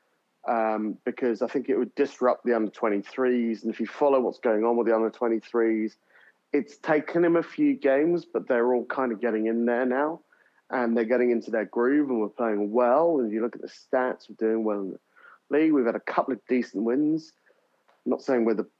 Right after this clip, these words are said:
perfect article or top or anything along those lines, but he's, he's definitely back in the groove.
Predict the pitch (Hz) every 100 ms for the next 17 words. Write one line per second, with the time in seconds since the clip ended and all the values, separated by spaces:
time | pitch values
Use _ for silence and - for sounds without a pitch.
0 | - 139 123 117 135 - - 139 101 _
1 | - 143 143 135 135 135 135 139 135 135
2 | 127 143 147 147 131 - 127 - _ -
3 | 127 123 117 - _ - 120 139 120 123
4 | 113 - 113 117 165